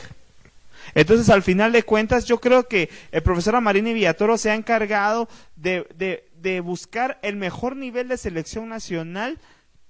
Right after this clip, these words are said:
y, y poderle competir a las otras selecciones, teniéndole legionarios que por ahí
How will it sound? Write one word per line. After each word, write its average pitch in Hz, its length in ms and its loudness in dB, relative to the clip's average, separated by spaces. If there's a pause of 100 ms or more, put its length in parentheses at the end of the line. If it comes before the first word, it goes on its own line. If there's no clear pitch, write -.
(500)
y, 208 280 -8
y 208 140 -4
poderle 226 480 -4
competir 214 560 -8
a 262 80 -4
las 180 180 -8
otras 220 260 -12
selecciones, 156 680 -12 (640)
teniéndole 208 560 0
legionarios 185 840 0
que 175 160 -8
por 151 200 0
ahí 175 580 -6